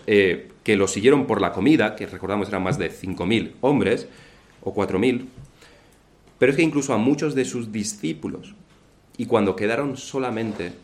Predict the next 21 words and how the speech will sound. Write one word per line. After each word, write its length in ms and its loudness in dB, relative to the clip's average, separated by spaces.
los 220 -6
doce, 380 -2
no 140 2
les 180 2
dio 120 4
una 160 -2
palmadita 380 -2
en 40 -6
la 60 -6
espalda 420 -2
y 40 -2
los 180 -6
felicitó, 720 -4
"Qué 80 -4
valientes 400 -4
habéis 220 -8
sido, 280 -6
no 120 -8
os 120 -10
habéis 260 -8
ido", 280 -6